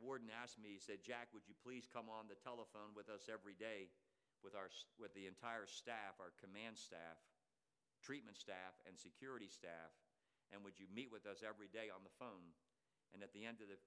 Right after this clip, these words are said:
at the end of the call, would you please pray for Sergeant Zambrana?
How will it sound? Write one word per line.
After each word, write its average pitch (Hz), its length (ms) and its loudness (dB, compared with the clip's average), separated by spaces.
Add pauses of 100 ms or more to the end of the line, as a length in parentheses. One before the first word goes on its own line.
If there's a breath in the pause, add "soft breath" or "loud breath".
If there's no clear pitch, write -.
(140)
at 95 80 -4
the 104 160 2
end 117 100 0
of 98 80 -10
the 98 80 -4
call, 117 380 2
would 92 100 -4
you 101 220 -10
please 123 400 -2
pray 113 240 0
for 95 260 -6
Sergeant 98 540 -2
Zambrana? 95 500 -2